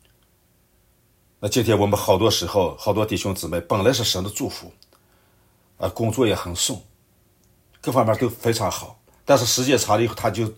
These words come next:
开始骄傲，觉得这些都是自己的本事，不是神，神的祝福，远离神，这个时候就很危险了。所以神让我们常常去回想我们曾经走过的路，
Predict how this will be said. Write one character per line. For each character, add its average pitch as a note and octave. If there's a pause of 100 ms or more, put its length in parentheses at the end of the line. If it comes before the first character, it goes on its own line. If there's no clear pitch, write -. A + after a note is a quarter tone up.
(120)
开 -
始 G#2
骄 F#2+
傲， F#2+
觉 G#2+
得 A2
这 C#3
些 A#2 (160)
都 C#3
是 A2
自 -
己 A2+
的 G#2+
本 F2
事， - (1700)
不 -
是 B2+
神， A#2 (220)
神 G#2+
的 G#2+
祝 A2
福， - (760)
远 G#2+
离 G#2+
神， - (760)
这 G3+
个 G#2
时 -
候 E2
就 D#2
很 -
危 F2
险 -
了。 - (320)
所 -
以 D#3+
神 A2
让 C3
我 -
们 G2+
常 B2+
常 G#2+
去 - (500)
回 A2+
想 E2 (180)
我 F#2+
们 F#2+
曾 F#2
经 G#2+
走 E2+
过 F2+
的 D#2
路， F#2